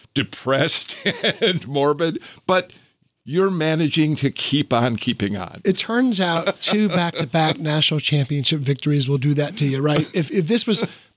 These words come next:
Speaker 2: back in twenty nineteen when we, when Georgia lost to Alabama in the national championship game, I was just in a funk for a couple days at least, maybe a week or two. Uh, n-, now, with the two victories and a pretty great season to still talk about,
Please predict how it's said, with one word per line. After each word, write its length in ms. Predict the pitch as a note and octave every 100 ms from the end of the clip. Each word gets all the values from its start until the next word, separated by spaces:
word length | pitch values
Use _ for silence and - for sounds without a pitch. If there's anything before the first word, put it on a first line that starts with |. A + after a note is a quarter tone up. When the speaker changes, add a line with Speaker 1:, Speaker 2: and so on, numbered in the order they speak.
| -
Speaker 2:
back 240 | F#3 G3+
in 100 | F#3+
twenty 240 | - F#3+
nineteen 560 | F#3 E3+ E3+ - F3+ F3+
when 140 | F3
we, 160 | D3 D3 -
when 180 | C#3+ C#3+
Georgia 320 | C#3+ D#3 D3+
lost 320 | C#3+ C#3+ D3
to 60 | C3+
Alabama 520 | C3+ C#3+ C3 D3+ D#3
in 80 | C#3+
the 60 |
national 300 | C#3 C#3 -
championship 540 | C3+ D#3 D3 D#3 D3+ C3
game, 180 | D3 D4+
I 200 | D3 D3+
was 320 | C3+ B2+ - _ _ _ _
just 440 | - D3 - - -
in 100 | -
a 80 | C#3+
funk 460 | A#2+ - E3+ D#3+ -
for 180 | C#3+ C3+
a 60 |
couple 260 | B2+ D#3 C#3
days 380 | B2+ D#3 D#3 C#3
at 80 |
least, 260 | - D3 C#3+
maybe 240 | C#3+ D3+
a 100 | D3+
week 240 | D3+ D3 C#3+
or 60 |
two. 300 | C#3+ E3 D#3+ - - _ _ -
Uh, 80 | D#4
n-, 120 | G3 -
now, 440 | A3+ A3+ A3+ G#3+
with 320 | G#3 - G3+ -
the 240 | G#3 G3 - F3
two 160 | G#3+
victories 540 | F#3 F#3+ F#3+ F#3 F3+ D#3
and 200 | D#3 D3 - _
a 80 | D3+
pretty 300 | - F#3 C#3+ _
great 240 | F#3 D#3+
season 340 | - E3 D3+ D#3+
to 60 |
still 220 | C#3 - D#3
talk 240 | D3+ D3
about, 340 | D#3+ D#3+ E3+